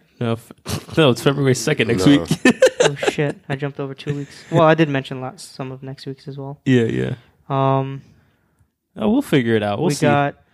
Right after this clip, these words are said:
Speaker 1: We'll see what we're gonna do, guys. Maybe we'll just review, uh, Maze
Speaker 3: I know
Speaker 1: Runner
Speaker 3: if we pick
Speaker 1: Sports Trials.
Speaker 3: Did you say Winchester's coming out?
Speaker 1: Yeah.
Speaker 3: I know if we pick that, Sean was gonna be
Speaker 1: Helen
Speaker 3: livid.
Speaker 1: Mirren. We should do it just to piss him off.
Speaker 2: Said livid?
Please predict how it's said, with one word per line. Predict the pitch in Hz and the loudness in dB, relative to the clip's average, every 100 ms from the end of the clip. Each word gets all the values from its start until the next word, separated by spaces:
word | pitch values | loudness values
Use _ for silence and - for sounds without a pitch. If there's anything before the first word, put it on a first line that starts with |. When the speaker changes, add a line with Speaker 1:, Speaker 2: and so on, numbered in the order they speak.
| _ - | _ -4
Speaker 1:
We'll | 214 | -4
see | - 214 | 0 2
what | 170 | 4
we're | 135 | 4
gonna | 120 113 | 4 0
do, | 110 107 | -2 -4
guys. | 107 104 107 107 - | -4 -6 -6 -8 -6
Maybe | 120 151 | -6 -4
we'll | 151 | -6
just | 151 - | -6 -2
review, | 139 139 139 139 135 | -2 2 2 2 0
uh, | 135 123 131 131 131 131 - _ | -2 -4 -4 -4 -4 -6 -10 _
Maze | - 123 131 | -8 -4 2
Speaker 3:
I | 160 | 4
know | |
Speaker 1:
Runner | 202 | 4
Speaker 3:
if | 208 | 2
we | 196 | -2
pick | - | 0
Speaker 1:
Sports | 135 131 | 0 0
Trials. | - 113 113 131 | -2 -2 -2 -6
Speaker 3:
Did | 156 | -8
you | |
say | 202 208 | -2 -2
Winchester's | 139 147 175 175 196 | -2 -6 -8 -10 -10
coming | - 202 | -10 -10
out? | 202 - _ _ | -10 -12 _ _
Speaker 1:
Yeah. | 123 113 113 - | -4 -4 -4 -6
Speaker 3:
I | 147 | -4
know | 175 | -4
if | 165 | -6
we | 147 | -6
pick | 147 - | -6 -4
that, | 127 127 | -4 -4
Sean | - 131 | -10 -14
was | 131 | -14
gonna | - 127 | -10 -8
be | 123 123 127 | -6 -8 -2
Speaker 1:
Helen | 127 113 | 2 2
Speaker 3:
livid. | 117 | 2
Speaker 1:
Mirren. | 117 120 127 139 - _ _ _ _ _ _ _ _ _ _ _ _ _ | 2 2 0 -2 -8 _ _ _ _ _ _ _ _ _ _ _ _ _
We | 147 | -2
should | 151 151 | -2 0
do | 127 | 2
it | 113 | 2
just | - - | 2 -10
to | - | -8
piss | 110 - | -8 -8
him | 110 | -10
off. | 107 - | -10 -10
Speaker 2:
Said | - 82 | -6 -6
livid? | 80 87 107 131 | -2 0 0 -2